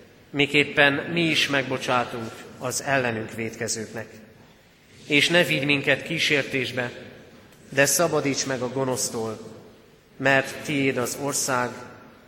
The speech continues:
a hatalom és a dicsőség. Mindörökké. Amen. Hirdetem az adakozás lehetőségét, mint Isten tiszteletünk hálaadó részét.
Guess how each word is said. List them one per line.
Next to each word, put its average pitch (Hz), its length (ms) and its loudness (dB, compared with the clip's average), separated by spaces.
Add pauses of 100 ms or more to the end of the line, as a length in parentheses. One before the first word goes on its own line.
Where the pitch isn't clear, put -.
(120)
a 131 100 0
hatalom 135 720 0 (320)
és 123 240 -2
a 120 80 0
dicsőség. 107 880 -6 (580)
Mindörökké. 123 1080 -2 (720)
Amen. 107 580 -8 (1300)
Hirdetem 160 440 4
az 135 100 -2
adakozás 151 680 -2
lehetőségét, 131 1000 -2 (400)
mint 123 200 -4
Isten 135 320 -2
tiszteletünk 110 680 -4 (140)
hálaadó 110 540 -4
részét. 104 560 -8